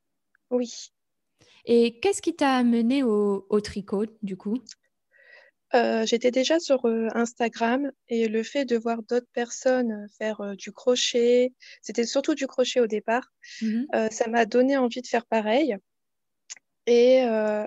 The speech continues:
Speaker 1: à la même période, dans les maisons de presse, on pouvait trouver, euh, un, un fascicule qui s'appelait Crochet Facile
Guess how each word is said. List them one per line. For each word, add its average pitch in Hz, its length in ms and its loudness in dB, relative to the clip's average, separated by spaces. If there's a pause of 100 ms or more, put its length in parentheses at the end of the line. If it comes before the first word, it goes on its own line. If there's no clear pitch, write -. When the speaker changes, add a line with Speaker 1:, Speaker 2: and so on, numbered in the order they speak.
Speaker 1:
à 226 120 2
la 220 120 2
même 262 280 0
période, 240 640 -2 (160)
dans 214 640 -10 (180)
les 226 140 -2
maisons 240 360 0
de 233 80 -8 (120)
presse, - 580 -4 (960)
on 240 760 -2
pouvait 254 340 -4
trouver, 254 500 -2
euh, 220 380 -4 (180)
un, 214 480 -10 (480)
un 226 120 -2
fascicule 269 680 -4
qui 233 140 -10
s'appelait 226 520 -8 (120)
Crochet 262 580 -2
Facile 285 640 -6